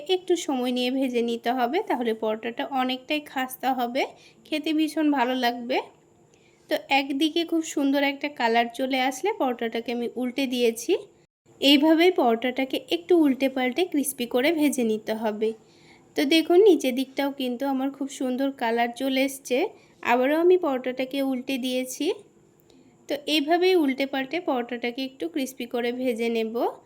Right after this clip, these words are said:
আর গ্যাসের ফ্লেমটা অবশ্যই মিডিয়ামে রেখে পরোটাটা ভেজে নিতে হবে, তাহলে পরোটাগুলো অনেকটাই খাস্তা তৈরি হবে। তো একটু চেপে চেপে ভেজে নিচ্ছি, চারিদিকটা যেন খুব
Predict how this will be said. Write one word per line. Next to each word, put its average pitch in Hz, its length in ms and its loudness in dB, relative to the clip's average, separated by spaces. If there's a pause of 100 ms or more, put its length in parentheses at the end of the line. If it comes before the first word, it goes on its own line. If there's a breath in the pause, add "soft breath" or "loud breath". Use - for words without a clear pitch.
(240 soft breath)
আর 226 180 2
গ্যাসের 233 380 0
ফ্লেমটা 302 380 0 (100)
অবশ্যই 269 600 0
মিডিয়ামে 247 400 -2
রেখে 254 280 -2
পরোটাটা 254 480 -6
ভেজে 254 320 -6
নিতে 240 300 -8
হবে, 240 300 -2 (440 loud breath)
তাহলে 269 280 0
পরোটাগুলো 240 580 -2 (100)
অনেকটাই 247 540 -2
খাস্তা 254 420 -6
তৈরি 226 320 0
হবে। 220 320 -2 (640 soft breath)
তো - 60 -6
একটু 349 260 0
চেপে 320 300 0
চেপে 311 300 -2
ভেজে 277 340 0
নিচ্ছি, 277 340 0 (120)
চারিদিকটা 240 580 0
যেন 247 260 -4
খুব 269 160 -6